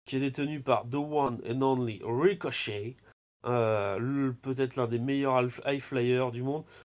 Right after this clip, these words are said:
en tout cas le meilleur high, high flyer de la W W E actuellement, je pense. Euh, co-, et il va donc affronter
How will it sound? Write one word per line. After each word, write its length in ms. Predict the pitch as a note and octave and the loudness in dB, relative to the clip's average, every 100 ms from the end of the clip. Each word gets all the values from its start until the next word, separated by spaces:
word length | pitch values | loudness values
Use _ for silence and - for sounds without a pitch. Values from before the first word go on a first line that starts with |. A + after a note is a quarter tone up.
| _ - | _ -6
en 100 | A2+ | -6
tout 140 | C3+ | -2
cas 180 | D3 C#3+ | 2 2
le 260 | C#3 D#3 | 2 0
meilleur 340 | D3+ C#3+ D3 C3 | 0 2 4 4
high, 100 | B2+ - | 2 2
high 160 | C#3+ C#3 | 2 2
flyer 420 | - C#3+ C3+ C3+ | 0 0 2 2
de 80 | B2 | 2
la 160 | A#2 A#2 | 2 2
W 260 | C3+ C3 | 0 -4
W 360 | B2+ B2+ B2+ B2+ | -4 -4 0 2
E 80 | B2 | 0
actuellement, 440 | A#2 B2 A#2 C#3 | 0 -4 -2 -2
je 120 | D#3 | -2
pense. 380 | C3 C#3+ F3 - A2 G#2 _ _ _ _ _ _ _ - | -4 -4 -4 -4 -8 -8 _ _ _ _ _ _ _ 2
Euh, 720 | C3+ C3 B2+ B2 B2 B2 B2 | 4 6 6 4 4 4 2
co-, 220 | A#2+ - | -2 -6
et 120 | C3+ D#3 | -4 -2
il 140 | D3 | 0
va 140 | C#3 | 2
donc 200 | C3+ C3+ | 2 0
affronter 560 | C#3+ - C3 A#2+ C3+ | -4 -4 -6 -2 -2